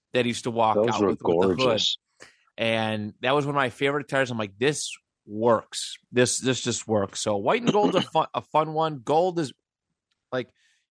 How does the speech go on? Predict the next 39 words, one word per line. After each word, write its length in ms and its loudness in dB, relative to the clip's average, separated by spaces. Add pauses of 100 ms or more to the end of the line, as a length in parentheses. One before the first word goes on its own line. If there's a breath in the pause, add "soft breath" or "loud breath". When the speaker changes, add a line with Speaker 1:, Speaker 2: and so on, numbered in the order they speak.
(360)
Speaker 1:
it's 300 0
just 240 -8
a 80 -12
sharp 560 -4
looking 320 -4
co-, 300 -2
a 160 -6
color 340 2
combination. 640 -6
White's 320 -2
like 160 -4
a, 160 0 (560 soft breath)
you, 160 -2
you 140 -4
know, 120 4
black 380 -2
and 120 -4
gold 300 2
looks 220 -6
great. 480 0
It's 180 -4
a 40 -8
great 200 -4
combination, 380 -4
but, 180 -2
like, 200 -8 (260)
white 280 0
and 120 -8
gold 240 2
is 80 -8
one 120 -2
of 40 -6
those 160 -4
unusual 580 -4
ones 420 -10 (360)
where 320 2
it's 100 -4
just, 260 -8
like, 200 -4